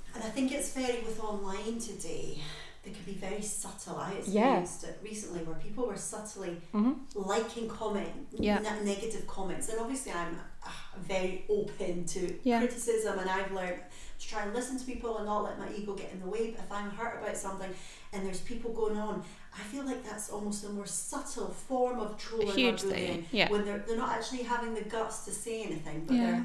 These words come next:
Speaker 1: they're, they're liking comments of people
Speaker 2: Yeah.
Speaker 1: that are coming for
Speaker 2: But there's
Speaker 1: you.
Speaker 2: something beautiful in what you do, because like you said, you are in, on a platform where you're very easily accessible, which is twofold, because in one respect you have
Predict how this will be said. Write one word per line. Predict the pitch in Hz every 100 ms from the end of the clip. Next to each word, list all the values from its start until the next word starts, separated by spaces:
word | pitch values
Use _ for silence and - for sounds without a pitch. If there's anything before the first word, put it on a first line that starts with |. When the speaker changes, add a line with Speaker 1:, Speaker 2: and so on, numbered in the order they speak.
| - 185
Speaker 1:
they're, | 180
they're |
liking | 175 175 170 - 156 147 156 -
comments | 175 170 170
of | -
people | - -
Speaker 2:
Yeah. | 233 233 233
Speaker 1:
that |
are | 233 190 190 -
coming | - 175 -
for | - -
Speaker 2:
But | 254
there's | 262
Speaker 1:
you. | 277
Speaker 2:
something | 269 269 285
beautiful | 262 247 226
in |
what | 220 -
you | 196
do, | 196 247 180
because | - 196 208
like | 202
you | 202
said, | - 196 185
you | 170 180 196 208 208
are | 202
in, | - 196 190 -
on | 196
a | 185
platform | - 208 214 - 196 180 180
where | 190
you're | 190 185
very | 196 202 208
easily | 208 202 185
accessible, | - 180 175 - 165
which | 170
is | 175
twofold, | - 180 170 - -
because | 196 175 190
in | 190
one | 190 214
respect | 220 208 196 175 -
you | 175
have | 185 180